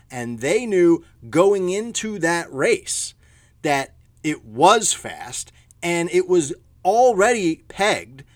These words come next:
as the race that they, or the race car that they're gonna use in the championship race if they were to make it that far.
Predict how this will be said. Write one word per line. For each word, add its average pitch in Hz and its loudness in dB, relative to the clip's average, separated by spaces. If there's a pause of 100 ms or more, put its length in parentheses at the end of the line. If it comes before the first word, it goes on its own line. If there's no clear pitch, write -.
(120)
as 156 0
the 156 -6
race 160 -2
that 151 -6
they, 165 0
or 139 -4
the 127 -2
race 151 -4
car 143 -2
that 120 -8
they're 147 -2
gonna 143 -8
use 147 -6 (280)
in 202 -4
the 190 -6
championship 240 -4
race 107 -10
if 165 -10
they 180 0
were 180 2
to 170 -4
make 180 -4
it 170 -8
that 98 -8
far. 73 -18